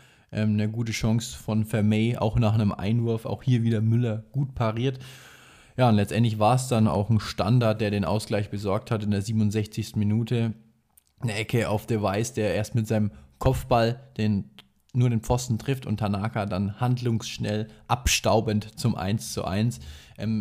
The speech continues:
in der Folge war's dann für mich ein offenes Spiel. Beide Mannschaften hätten da noch, ähm, durchaus den Siegtreffer erzielen können. Ähm, Fortuna da ein bisschen gefährlicher, hatten da immer wieder ihre Chancen über Zolles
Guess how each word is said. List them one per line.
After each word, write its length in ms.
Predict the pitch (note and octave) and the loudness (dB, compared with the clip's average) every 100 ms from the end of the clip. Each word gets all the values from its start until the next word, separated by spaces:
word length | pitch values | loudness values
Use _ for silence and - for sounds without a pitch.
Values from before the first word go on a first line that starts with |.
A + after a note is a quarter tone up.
| - | -2
in 80 | A#2+ | -4
der 120 | A2+ | -2
Folge 340 | A2+ B2 A#2+ | 2 2 4
war's 240 | G2+ B2 - | 2 2 0
dann 180 | A2+ | -2
für 120 | A2 A#2 | 0 0
mich 200 | B2 B2+ | 0 0
ein 160 | A2 | 0
offenes 460 | - C#3 - B2+ - | 4 4 6 4 2
Spiel. 340 | - C3 C#3+ | -2 -2 -2
Beide 300 | C3 G2 A#2 | 0 0 2
Mannschaften 400 | A2 A#2 A2+ - | 0 0 -2 -2
hätten 240 | B2 - A2+ | -2 -2 -2
da 140 | A2 | -2
noch, 220 | A2 - - | -4 -6 -4
ähm, 300 | G#2+ G#2+ G#2+ - - - | -2 -2 -4 -18 -12 -2
durchaus 320 | B2+ A#2 A2 | 0 2 0
den 160 | A2+ | 0
Siegtreffer 560 | A2 B2+ C#3+ B2 B2+ B2+ | 2 2 0 0 0 0
erzielen 460 | G2+ - A#2+ A2+ A2 | -2 -2 -2 -2 -2
können. 460 | - B2+ C#3 C3 - - - | 2 2 2 0 -6 -18 -8
Ähm, 160 | G#2 | -6
Fortuna 480 | G#2+ G#2 - B2+ A#2 | -2 -4 0 2 2
da 160 | G#2+ F#2+ | 0 0
ein 160 | G#2 | 0
bisschen 420 | A2+ C#3 - C3 A2+ | 0 0 2 0 0
gefährlicher, 680 | A2+ A2+ G#2 A#2 A#2 A2 | -2 -2 -2 -2 -2 -2
hatten 200 | A2 A#2 | -2 -2
da 100 | G#2+ | -2
immer 260 | - B2 A2+ | 0 2 0
wieder 160 | A2+ G#2 | -2 -2
ihre 180 | A2 | -4
Chancen 460 | G#2+ - A2 A#2+ B2 | -4 -2 -2 -2 -4
über 200 | G#2+ G2+ | -4 -6
Zolles 520 | - A2 A#2+ A2+ - | -2 -2 -2 -6 -10